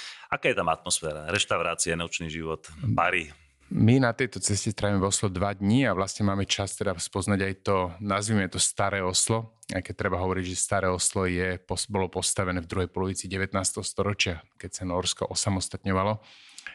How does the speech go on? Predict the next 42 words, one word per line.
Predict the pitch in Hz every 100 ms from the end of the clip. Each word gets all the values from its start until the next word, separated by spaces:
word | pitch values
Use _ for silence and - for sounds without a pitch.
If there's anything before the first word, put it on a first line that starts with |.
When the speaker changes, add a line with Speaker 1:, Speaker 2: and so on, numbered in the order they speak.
| -
Speaker 2:
Nórsko | 98 98 98 -
má | 98
podobnú | - 98 101
históriu | 95 92 - 101 95 92
ako | - 104 95 90 98
Slovensko, | - 101 95 101 95 - - 92
že | 92
vlastne | 87 - 92
tú | 92
naozaj | 92 92 95 95
tú | 92 104
samostatnosť | - 95 92 - 95 95
získalo | 90 92 - 98
až | 92 - 95
v | 98
dvadsiatom | - 107 101
storočí. | - 101 107 - 127 - - - - - -
Ehm, | 104 104 101 104 104 107 107 - - -
to |
je | 131 104
jedna | 95 110 156
vec, | 156 147
to | - 104
je | 87
jedna | 113 123
tvár, | 135 127 107
druhá | 90 104 101
tvár | - 101 95
je |
potom | 92 92 95
tá | 90 90
moderná | 95 104 107 110
architektúra, | 104 113 104 - 104 95
tretia, | - 101 - 92
ako | -
si | -
už | 104 -
spomenul, | 101 98 98 92
práve | - 95 95
ten | 98
nočný | 95 - 110 95
život. | 95 101 101